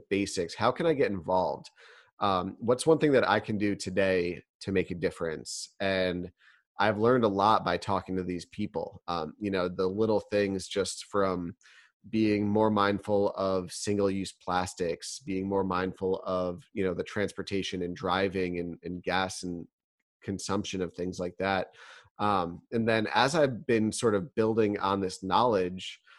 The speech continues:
it's really s-, morphed into more of a question of, "Okay, how can someone live the life they wanna live and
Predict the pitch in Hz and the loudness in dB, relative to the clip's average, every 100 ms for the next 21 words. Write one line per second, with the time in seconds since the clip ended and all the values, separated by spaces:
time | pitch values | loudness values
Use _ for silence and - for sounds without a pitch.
0 | _ _ _ _ - 113 - - 127 143 | _ _ _ _ 0 0 0 2 4 4
1 | 135 - - 117 107 117 117 - 110 101 | 2 -6 -4 0 6 6 6 2 -6 -6
2 | - 104 98 98 98 92 - 107 95 - | -4 0 2 4 2 0 -6 -2 -2 -2
3 | 101 101 98 92 104 123 107 107 117 156 | -2 0 0 -2 -4 -4 0 0 2 0
4 | 139 156 139 117 104 107 104 101 95 95 | 0 0 2 2 2 0 0 0 0 0
5 | 98 127 131 135 139 147 160 156 - _ | 0 0 2 2 4 2 2 -2 -14 _
6 | _ _ _ _ _ _ _ _ _ _ | _ _ _ _ _ _ _ _ _ _
7 | _ - 98 95 92 87 | _ -6 -2 0 0 -2